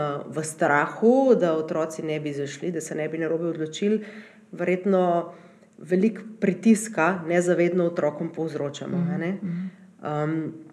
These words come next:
Speaker 1: dajva najprej osvetliti to, kako pomembna je v resnici odločitev o tem, na katero srednjo šolo se bo naš osnovnošolec vpisal.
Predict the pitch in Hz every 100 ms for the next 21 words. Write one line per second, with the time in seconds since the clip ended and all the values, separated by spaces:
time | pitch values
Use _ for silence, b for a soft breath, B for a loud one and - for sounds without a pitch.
0 | - _ _ _ _ _ _ - - -
1 | _ - 151 208 262 285 247 247 247 -
2 | - 196 233 226 - 151 - 190 - 349
3 | 247 220 240 254 220 202 185 180 165 165
4 | - 254 247 196 170 160 - 240 - 196
5 | 175 175 196 202 202 - 165 160 175 190
6 | 190 190 185 175 156 - 220 185 180 160
7 | 156 156 - - 139 139 - 110 113 -
8 | - - -